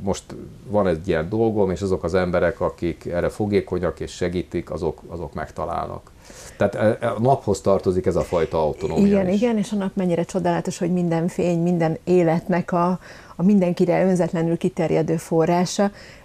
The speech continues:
Speaker 2: Tényleg az utolsó kérdés
Speaker 1: Hm.
Speaker 2: következik, ami nagyon személyes lesz, hogy hogyan, ö, segíted te magad, milyen szándékkifejezésekkel, kinyilatkoztatásokkal a változásokat meg?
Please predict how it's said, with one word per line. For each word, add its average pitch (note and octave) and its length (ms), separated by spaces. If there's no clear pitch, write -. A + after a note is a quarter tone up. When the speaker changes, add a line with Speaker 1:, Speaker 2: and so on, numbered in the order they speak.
Speaker 2:
Tényleg F#3+ 320
az D#3+ 120
utolsó D#3+ 420
kérdés D#3+ 380
Speaker 1:
Hm. G#2 60
Speaker 2:
következik, E3+ 800
ami F3+ 200
nagyon E3+ 300
személyes E3 680
lesz, G3 400
hogy - 360
hogyan, D#3+ 440
ö, E3 420
segíted E3 800
te A#3 120
magad, E3 580
milyen E3+ 320
szándékkifejezésekkel, E3 1600
kinyilatkoztatásokkal E3+ 1800
a E3+ 80
változásokat E3 1200
meg? E3+ 300